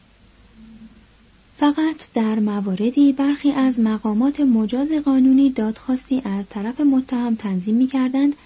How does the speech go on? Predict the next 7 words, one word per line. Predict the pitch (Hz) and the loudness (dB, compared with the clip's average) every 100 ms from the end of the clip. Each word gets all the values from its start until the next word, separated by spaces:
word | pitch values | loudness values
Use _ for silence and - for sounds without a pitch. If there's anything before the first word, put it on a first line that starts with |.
| - - | -20 -6
و | 202 196 190 | -2 -2 -2
در | 185 | -4
دادگاه | 185 185 175 - 185 180 185 - | -4 -4 -6 -6 -6 -4 -4 -4
می‌خواندند. | 196 - - 131 - - - - - _ - _ - - - _ - | -4 -6 -14 -16 -20 -20 -20 -20 -20 _ -20 _ -20 -20 -20 _ -2
هیئت | 277 262 262 | -2 0 -2
منصفه | 269 254 262 262 285 277 311 | 2 4 4 2 -2 -4 -4
وجود | 285 208 - 196 | -2 -4 -4 -6